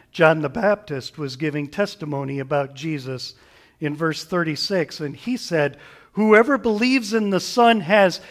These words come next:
eternal life, but whoever rejects the Son will not see life, for God's wrath remains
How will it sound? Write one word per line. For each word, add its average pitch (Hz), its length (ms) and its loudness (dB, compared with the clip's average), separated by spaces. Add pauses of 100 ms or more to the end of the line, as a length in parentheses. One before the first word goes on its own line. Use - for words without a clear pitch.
(240)
eternal 240 880 6
life, 160 680 6 (400)
but 214 160 8
whoever 262 400 8
rejects 226 680 4
the 220 120 2
Son 208 320 4
will 208 140 4
not 226 480 8
see 208 200 -6
life, 170 640 4
for 220 140 4
God's 226 340 8
wrath 226 640 8
remains 160 840 -2